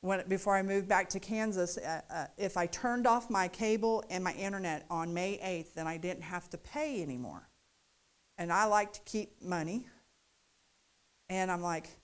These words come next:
"I'll just turn it off." But I got, I felt my, my flesh, not my spirit, my flesh got anxious about it.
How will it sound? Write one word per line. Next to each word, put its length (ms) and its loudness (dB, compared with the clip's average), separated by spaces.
"I'll 160 -14
just 200 -12
turn 180 -4
it 100 -6
off." 360 -10
But 140 10
I 80 8
got, 240 4
I 100 2
felt 240 4
my, 100 0
my 140 2
flesh, 680 2
not 100 0
my 60 0
spirit, 360 2
my 120 0
flesh 460 4
got 200 0
anxious 540 -2
about 280 0
it. 140 -10